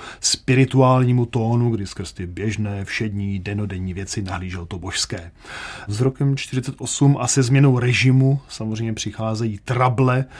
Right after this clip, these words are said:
Stalinismus si spirituality rozhodně nevážil, Rejnkům zabral statek a Rejnek tedy se musel nuceně odmlčet. Právě díky Věře Jirousové na konci šedesátých let se zvolna začal znovu vracet do oficiálního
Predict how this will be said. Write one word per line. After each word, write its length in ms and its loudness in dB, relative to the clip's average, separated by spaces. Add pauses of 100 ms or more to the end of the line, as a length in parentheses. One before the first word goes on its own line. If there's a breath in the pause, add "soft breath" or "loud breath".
(180 loud breath)
Stalinismus 800 0
si 220 -2
spirituality 960 0
rozhodně 520 -4
nevážil, 840 -2
Rejnkům 460 -4
zabral 380 -4
statek 540 -4 (340 loud breath)
a 360 0
Rejnek 560 -4 (300)
tedy 200 -8
se 160 -6
musel 480 -8
nuceně 600 4
odmlčet. 520 -10 (200 loud breath)
Právě 280 2
díky 320 0
Věře 300 0
Jirousové 640 0
na 80 -6
konci 300 -8
šedesátých 720 -8
let 120 -8
se 120 -8
zvolna 640 0
začal 460 -10
znovu 260 -10
vracet 360 -12
do 80 -14
oficiálního 1080 -8